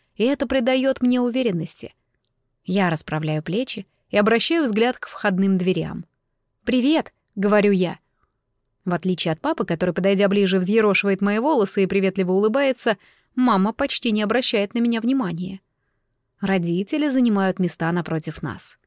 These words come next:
Грейсон встает и протягивает руку моему отцу, который с радостью принимает его крепкое рукопожатие.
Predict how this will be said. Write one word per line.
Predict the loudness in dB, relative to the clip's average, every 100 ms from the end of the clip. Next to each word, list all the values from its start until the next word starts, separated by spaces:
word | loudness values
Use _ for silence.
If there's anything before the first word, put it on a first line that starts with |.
| _ _ _ _
Грейсон | 0 0 2 0
встает | 0 0 2 2 0
и | -2
протягивает | -2 0 -2 0 -2 -2 0
руку | -2 0 0
моему | 2 2 2 0
отцу, | -2 -2 -2 -4
который | -6 -6 -2 -2
с | -2
радостью | -2 -2 -4 -4 -4 -4
принимает | -4 -4 -2 -2 -4 -4
его | -4 -2
крепкое | -2 -2 -2 -2
рукопожатие. | -2 -4 -4 -2 -4 -6 -12 -16